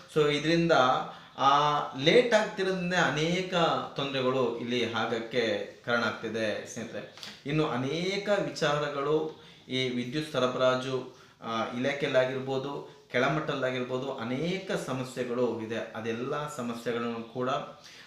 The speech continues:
ಅಧಿಕಾರಿಗಳಾಗಿರ್ಬೋದು, ಸಂಬಂಧಪಟ್ಟಂಥ ಇಲಾಖೆಗಳಾಗಿರ್ಬೋದು, ಸರ್ಕಾರ ಆಗಿರ್ಬೋದು ಗಮನಿಸಿ ಮುಂದಿನ ದಿನಗಳಲ್ಲಿ ಇಂಥ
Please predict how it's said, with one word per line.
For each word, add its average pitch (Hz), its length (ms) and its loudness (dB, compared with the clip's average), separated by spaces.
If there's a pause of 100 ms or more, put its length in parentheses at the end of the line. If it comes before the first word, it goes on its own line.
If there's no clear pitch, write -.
(120)
ಅಧಿಕಾರಿಗಳಾಗಿರ್ಬೋದು, 147 1080 0 (480)
ಸಂಬಂಧಪಟ್ಟಂಥ 139 920 -2 (560)
ಇಲಾಖೆಗಳಾಗಿರ್ಬೋದು, 135 1300 0 (140)
ಸರ್ಕಾರ 139 360 -2
ಆಗಿರ್ಬೋದು 127 880 0
ಗಮನಿಸಿ 139 760 -4 (220)
ಮುಂದಿನ 170 420 -2
ದಿನಗಳಲ್ಲಿ 135 580 0
ಇಂಥ 123 280 -2